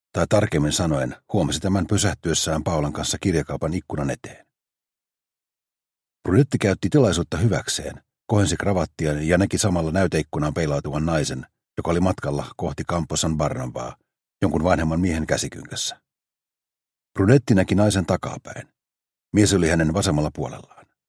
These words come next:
Aluksi hän kiinnitti huomion naisen hiuksiin. Ne olivat yhtä vaaleat kuin Paolan, ja ne oli letitetty sileäksi palmikoksi niskaan.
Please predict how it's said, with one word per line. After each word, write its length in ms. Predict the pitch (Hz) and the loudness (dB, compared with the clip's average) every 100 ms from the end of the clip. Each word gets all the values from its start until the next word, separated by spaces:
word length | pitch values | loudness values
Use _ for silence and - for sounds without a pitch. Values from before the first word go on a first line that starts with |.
| _ _ _ _ _ _ _ _ _ _ - | _ _ _ _ _ _ _ _ _ _ 2
Aluksi 320 | 120 139 110 | 2 4 2
hän 100 | 90 | 2
kiinnitti 320 | 98 95 - | 4 2 0
huomion 480 | - 117 90 78 71 | 0 2 4 2 2
naisen 260 | 92 82 71 | 0 0 0
hiuksiin. 540 | 101 78 - 67 - - _ _ _ _ - | 2 2 -2 -6 -10 -16 _ _ _ _ -4
Ne 60 | 87 | -2
olivat 200 | 82 92 | 0 0
yhtä 260 | 104 85 | 0 0
vaaleat 400 | 95 90 78 71 | 0 0 0 -2
kuin 200 | - 73 | -2 -4
Paolan, 460 | - 76 62 60 62 _ _ _ _ _ _ _ - | -2 -4 -4 -8 -12 _ _ _ _ _ _ _ 0
ja 80 | 90 | 2
ne 80 | 90 | 4
oli 200 | 87 76 | 2 2
letitetty 480 | 113 113 85 80 82 | 2 4 2 0 0
sileäksi 520 | 127 98 71 - - | 2 4 2 -2 -6
palmikoksi 540 | - 82 73 78 - 95 | 0 0 0 -2 -4 0
niskaan. 480 | 73 - - - | 0 -2 -8 -12